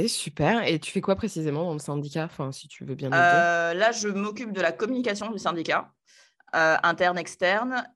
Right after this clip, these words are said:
Speaker 2: Et, euh, à la suite des élections, j'aurai des mandats. Du coup, je siégerai dans des instances pour défendre les droits des, euh, des personnels.
Speaker 1: Trop bien. Bah, bravo. C'est cool, ça aussi. Merci beaucoup, Awa. Ravie de te recevoir.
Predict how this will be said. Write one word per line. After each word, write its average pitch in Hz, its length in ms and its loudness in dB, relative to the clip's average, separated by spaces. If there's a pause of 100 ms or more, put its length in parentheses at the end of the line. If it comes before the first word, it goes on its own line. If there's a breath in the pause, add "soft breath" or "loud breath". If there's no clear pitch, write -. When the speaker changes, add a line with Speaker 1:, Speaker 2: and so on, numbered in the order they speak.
(140)
Speaker 2:
Et, 190 560 2
euh, 147 920 -2
à - 140 0
la 165 80 2
suite 220 200 -2
des 190 200 0
élections, 175 340 0
j'aurai 160 220 -2
des 156 100 -2
mandats. 160 380 0
Du 151 160 -12
coup, 165 180 -14
je 139 220 -10
siégerai 143 480 -4
dans 135 100 -8
des 131 180 -10
instances 139 460 -10 (140)
pour 131 80 -14
défendre 139 320 -8
les 123 400 -12
droits 135 340 -2
des, 123 300 -10
euh, - 120 -16 (200)
des 151 140 -6
personnels. 107 480 -6 (680)
Speaker 1:
Trop 196 300 6
bien. 147 360 4
Bah, 135 240 4
bravo. 139 540 0
C'est - 160 -12
cool, 139 240 -2
ça - 160 -6
aussi. 131 320 -8 (140)
Merci 160 340 2
beaucoup, 185 320 2
Awa. 143 240 6
Ravie 165 280 2
de - 100 -16
te 165 80 -4
recevoir. 131 880 -2